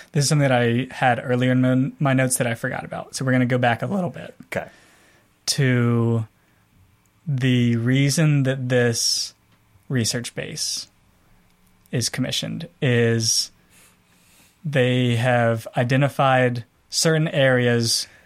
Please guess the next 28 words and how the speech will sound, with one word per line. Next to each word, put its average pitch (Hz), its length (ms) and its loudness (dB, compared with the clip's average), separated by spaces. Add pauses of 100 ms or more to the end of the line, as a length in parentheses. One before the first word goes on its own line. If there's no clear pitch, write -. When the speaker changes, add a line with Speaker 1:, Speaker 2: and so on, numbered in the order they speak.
(680)
Speaker 1:
to 143 120 -2
ha-, 123 340 2
that 139 240 -4
they 127 120 2
want 117 300 0
to 120 100 -4
advance - 420 -10
in. 202 260 -14 (2250)
The 135 180 0
one 139 220 4
that 147 100 2
this 139 220 0
is 127 240 0
for 117 560 0
is 113 680 -2 (800)
reaching 123 300 0
out - 140 -6
to - 100 -8 (100)
aliens. - 520 -10 (540)
They're 87 160 -6
like, - 360 -10 (460)
you 135 80 -4
know, 117 280 -4 (340)
"Other 120 240 0
countries 117 360 -2
are 120 60 0
doing 113 300 0
this. 113 440 -4